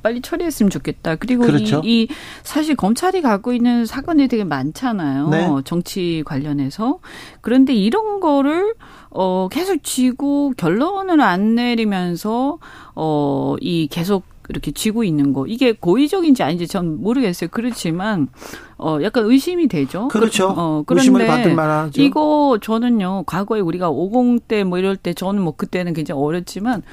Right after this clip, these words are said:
Speaker 1: 우리가 그런 얘기 듣잖아요. 그때는, 어, 이 고문도 있었다, 그죠?
Speaker 2: 네.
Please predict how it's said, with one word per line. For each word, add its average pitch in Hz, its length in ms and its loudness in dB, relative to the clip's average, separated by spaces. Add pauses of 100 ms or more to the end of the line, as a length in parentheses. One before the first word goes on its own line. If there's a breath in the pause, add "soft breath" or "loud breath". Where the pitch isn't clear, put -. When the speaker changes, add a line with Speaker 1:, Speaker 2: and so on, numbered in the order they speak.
(360 loud breath)
Speaker 1:
우리가 233 240 2
그런 254 260 4
얘기 208 160 2
듣잖아요. 147 540 -2
그때는, 170 800 -2 (260 soft breath)
어, 135 380 -4
이 - 100 -8
고문도 196 540 4
있었다, 135 500 -4
그죠? - 260 -6
Speaker 2:
네. 170 200 0